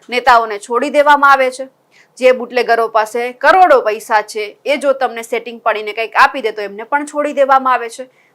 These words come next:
અને જ્યાં મરો થાય છે તો એક સામાન્ય માણસનો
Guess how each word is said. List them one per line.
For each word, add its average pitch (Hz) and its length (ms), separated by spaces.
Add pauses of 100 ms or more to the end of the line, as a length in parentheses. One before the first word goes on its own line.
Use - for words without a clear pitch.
(100)
અને 214 160
જ્યાં 214 300
મરો 302 240
થાય 240 220
છે 233 120
તો 220 120
એક 220 140
સામાન્ય 214 520
માણસનો 190 540